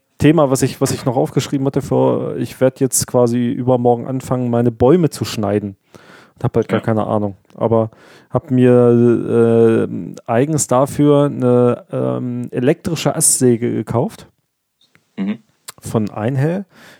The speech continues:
Speaker 1: Die haben dieses Akkusystem, ich glaube, äh, nennt sich Exchange, ähm,
Speaker 2: Ja, das nutze ich auch.
Speaker 1: und da hab ich auch zwei, drei Geräte schon und, ähm, ich hab ein Gerät, wo es irgendwie nicht funktioniert. Da hab ich zwei große Akkus dran, aber deren Laubpuster,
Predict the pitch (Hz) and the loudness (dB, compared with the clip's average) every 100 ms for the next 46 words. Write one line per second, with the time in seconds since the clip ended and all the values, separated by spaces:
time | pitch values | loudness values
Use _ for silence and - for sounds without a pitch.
0 | _ 110 117 117 113 - - 143 - 156 | _ -2 -2 -2 -2 -4 -6 -6 -2 -2
1 | 151 - 143 135 120 120 120 - 65 55 | -2 0 2 0 -4 -4 -4 -6 -12 -14
2 | 82 127 123 113 107 - - - - _ | -12 -10 -8 -8 -8 -8 -6 -6 -8 _
3 | - - 147 160 170 - - - 135 131 | -12 -2 -2 -2 -6 -10 -12 -12 -6 -4
4 | 131 127 123 117 113 131 123 117 104 104 | -2 -2 0 0 0 -2 -2 0 2 2
5 | - _ - 123 127 123 143 147 - 131 | -2 _ -6 0 2 2 0 -4 -2 0
6 | 131 131 131 120 117 131 131 - 127 127 | 0 0 -2 0 -2 -2 -4 0 0 0
7 | 123 - 120 117 - - 123 123 - - | -4 -4 -4 -4 -6 -10 -8 -10 -14 -20
8 | - 143 135 151 180 160 165 - 160 - | -4 -2 2 2 2 4 2 4 2 2
9 | 160 156 160 156 - 156 - 135 160 202 | 0 -2 -4 -6 -6 -4 0 2 2 0
10 | - - 139 139 - - - 139 123 147 | -2 0 0 0 -6 -4 0 0 0 -2
11 | - - - 165 - 147 147 131 131 131 | 0 -4 -4 -6 -4 -4 -4 -2 -2 -2
12 | 131 123 139 - - 147 - 147 139 139 | -2 2 0 0 -4 -4 -2 2 2 2
13 | - 139 127 127 | -2 -2 0 0